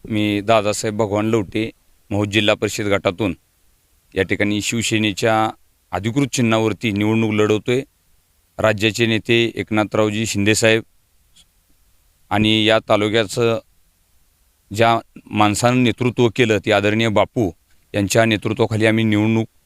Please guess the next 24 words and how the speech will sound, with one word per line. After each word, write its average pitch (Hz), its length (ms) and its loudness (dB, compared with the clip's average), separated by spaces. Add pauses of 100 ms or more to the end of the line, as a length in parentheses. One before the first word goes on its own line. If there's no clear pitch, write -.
(120)
लढतोय. 104 460 2 (360)
आणि 113 240 2
ही 117 240 2
निवडणूक 113 440 0
लढत 107 280 2
असताना 123 520 0 (840)
या 123 160 4
भागातील 117 500 0 (600)
अनेक 117 260 2
प्रश्न 120 280 0
आहेत, 117 160 0 (300)
अनेक 113 200 0
समस्या 113 480 2
आहेत, 85 80 -2 (580)
या 117 80 2
सगळ्यावरती 117 760 2 (300)
कुठंतरी 117 340 2
एक 131 100 0
उत्तर 139 320 2
शोधून 131 460 2 (520)
या 123 400 4
समस्याचं 123 640 0
निराकरण 127 440 2
करावं 117 420 2